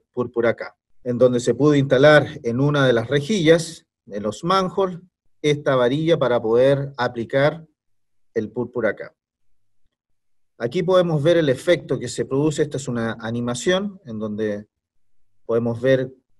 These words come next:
cuál es el efecto que se produce, que es bien particular. Se aplica el, el, el, el colchón de espuma por las cámaras, pero quedan una gran, mm, cientos y miles de metros cúbicos de, eh, vapores inflamables,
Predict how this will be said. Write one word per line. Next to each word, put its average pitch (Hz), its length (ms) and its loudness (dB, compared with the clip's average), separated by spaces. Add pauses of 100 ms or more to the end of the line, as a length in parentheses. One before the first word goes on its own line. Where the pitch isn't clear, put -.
(200)
cuál 143 200 2
es 143 140 -2
el 117 80 -2
efecto 143 400 0
que 117 120 -4
se 113 140 -6
produce, 170 540 0
que 113 100 -4
es 107 80 -8
bien 143 220 -2
particular. 135 1040 -4
Se 165 160 -6
aplica 127 280 -2
el, - 140 -4 (100)
el, 98 160 -6 (280)
el, 90 380 -12 (260)
el 92 140 -14
colchón 110 360 -6
de 113 60 2
espuma 160 520 -2
por 117 140 0
las 113 140 -2
cámaras, 185 540 -2 (200)
pero 139 280 2
quedan 165 320 6
una 131 240 0
gran, 220 640 0 (500)
mm, 139 240 -2 (100)
cientos 208 680 2
y 151 60 0
miles 170 380 2
de 147 280 2
metros 143 440 0
cúbicos 143 640 0 (340)
de, 147 600 2
eh, 104 180 -4
vapores 135 520 0
inflamables, 120 600 -4